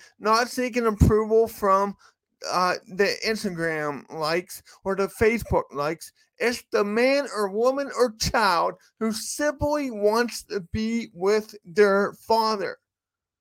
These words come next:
And we get this access through having a relationship with the Son.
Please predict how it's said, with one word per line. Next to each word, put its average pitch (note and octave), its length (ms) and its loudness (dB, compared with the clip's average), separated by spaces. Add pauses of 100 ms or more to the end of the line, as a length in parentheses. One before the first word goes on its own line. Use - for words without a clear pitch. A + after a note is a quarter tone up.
(280)
And A3 220 -4
we A#3+ 160 -8
get A#3 400 -4
this A#3 220 2
access F3 760 -4 (340)
through C#4+ 380 0 (160)
having A3 300 -2
a G#3 80 -2
relationship G#3 1000 -2 (1300)
with C4 260 8
the B3 140 -2
Son. - 400 -12